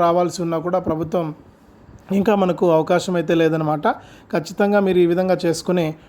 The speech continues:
డబ్బులు అయితే తీసుకోండి. రాష్ట్ర ప్రభుత్వం చాలా క్లారిటీగా మీకు ఈ యొక్క సమాచారాన్ని మీకోసం అయితే అందించడం జరిగింది. ఇప్పటికే ఎదురు చూస్తున్న ప్రతి రైతుకు కూడా ఇది మంచి అవకాశం. మరి తప్పకుండా అర్హుల జాబితాలో మీ పేరు కనుక ఉంటే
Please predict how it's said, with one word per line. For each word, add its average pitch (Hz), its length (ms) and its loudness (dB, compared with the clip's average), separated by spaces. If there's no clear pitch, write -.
డబ్బులు 170 280 0
అయితే 175 180 -2
తీసుకోండి. 175 500 -4
రాష్ట్ర 165 320 -2
ప్రభుత్వం 165 480 -2
చాలా 165 140 2
క్లారిటీగా 185 680 0
మీకు 175 300 -2
ఈ - 40 -10
యొక్క 165 140 -4
సమాచారాన్ని 175 520 0
మీకోసం 165 440 0
అయితే 165 180 0
అందించడం 170 460 -2
జరిగింది. 160 400 2
ఇప్పటికే 190 420 0
ఎదురు 185 180 -2
చూస్తున్న 190 280 -2
ప్రతి 170 300 -2
రైతుకు 180 320 0
కూడా 180 200 2
ఇది 170 120 2
మంచి 160 300 0
అవకాశం. 165 460 0
మరి 185 180 0
తప్పకుండా 202 520 2
అర్హుల 180 260 2
జాబితాలో 175 540 2
మీ 170 140 -2
పేరు 165 280 0
కనుక 165 260 0
ఉంటే 160 460 0